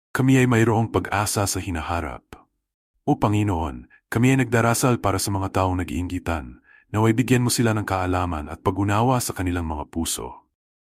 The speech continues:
Sa mga oras na sila'y nag-iisip ng masama laban sa amin, bigyan mo sila ng kapayapaan at pag-ibig. Naway matutunan nilang pahalagahan ang mga biyayang mayroon sila,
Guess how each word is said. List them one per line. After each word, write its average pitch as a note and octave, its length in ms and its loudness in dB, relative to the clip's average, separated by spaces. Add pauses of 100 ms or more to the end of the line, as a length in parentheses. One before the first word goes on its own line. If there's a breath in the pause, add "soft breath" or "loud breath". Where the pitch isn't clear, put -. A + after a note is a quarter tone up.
(340)
Sa - 160 -6
mga A#2+ 240 2
oras D#3 320 4
na B2 80 0
sila'y C3 240 2
nag-iisip A2+ 480 -2
ng G#2 80 -2
masama G2+ 320 0
laban F2+ 240 -2
sa F2 240 -4
amin, E2+ 320 -8 (320 loud breath)
bigyan A2+ 320 0
mo A#2 80 0
sila G#2+ 240 0
ng G2+ 80 -4
kapayapaan F2+ 720 -4
at - 160 -12
pag-ibig. E2 480 -10 (320)
Naway B2+ 240 6
matutunan C#3 480 2
nilang A#2+ 240 2
pahalagahan G#2+ 720 0
ang G2+ 80 -4
mga G2 240 -4
biyayang G2 400 0
mayroon E2+ 320 -2
sila, E2 480 -6